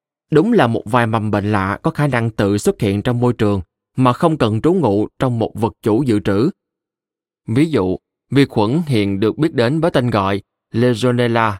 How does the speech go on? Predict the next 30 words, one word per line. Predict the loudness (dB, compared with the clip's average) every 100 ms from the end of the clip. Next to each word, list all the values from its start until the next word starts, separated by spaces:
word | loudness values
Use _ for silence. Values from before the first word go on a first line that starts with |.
| -8
pneumophila | -2 0 2 0 0 0 0 -2 -6 _ _ -6
xuất | -2 0
hiện | 0 -2 -2
từ | 0 0
tháp | -2 -4 -4 -4
tản | -2 0
nhiệt | 0 0
của | -2
hệ | -2 -2
thống | -2 -2 0
điều | 0
hòa | 0 -2 -4 -8 _ _ -4
tại | -2
một | 0 -2
khách | -2
sạn | -2 -2 -2
ở | -4
Philadelphia | -2 0 0 -2 0 0 0
vào | -2 -2
năm | 0 0
một | -2
nghìn | -2 -2 -2
chín | -2
trăm | -2 -2
bảy | -2
mươi | -2
sáu | 0 0 -2 -6 _ _ _ -4
và | -2
tạo | 0 0 2
nên | 2 0